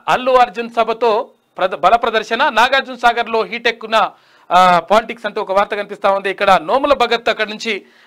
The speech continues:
ఆ, నాగార్జున సాగర్ నుంచి ప్రాతినిధ్యం వహిస్తా ఉన్నాడు, ఎమ్మెల్యేగా బీఆర్ఎస్ పార్టీ నుంచి. అయితే ఇక్కడ అల్లు అర్జున్ వాళ్ళ మామ కోసం ప్రచారం చేస్తారని చెప్పేసి ఒక వార్త.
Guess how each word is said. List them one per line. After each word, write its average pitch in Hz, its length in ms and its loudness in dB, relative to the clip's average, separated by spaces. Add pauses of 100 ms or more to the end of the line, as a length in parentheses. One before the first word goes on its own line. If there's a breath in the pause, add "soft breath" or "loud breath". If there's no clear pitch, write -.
(100)
ఆ, 170 100 4
నాగార్జున 220 500 0
సాగర్ 208 260 -2
నుంచి 202 240 -12
ప్రాతినిధ్యం 202 420 -4
వహిస్తా 190 340 0
ఉన్నాడు, 190 380 -2 (140)
ఎమ్మెల్యేగా 190 500 0
బీఆర్ఎస్ 170 460 -2
పార్టీ 135 200 -10
నుంచి. 123 220 -12
అయితే 208 380 -2 (300 soft breath)
ఇక్కడ 196 160 0
అల్లు 180 240 2
అర్జున్ 240 460 0
వాళ్ళ 180 160 -2
మామ 226 220 2
కోసం 233 260 -12
ప్రచారం 190 340 -6
చేస్తారని 175 320 -12
చెప్పేసి 165 400 -12 (280 soft breath)
ఒక 156 140 -4 (300)
వార్త. 170 360 -2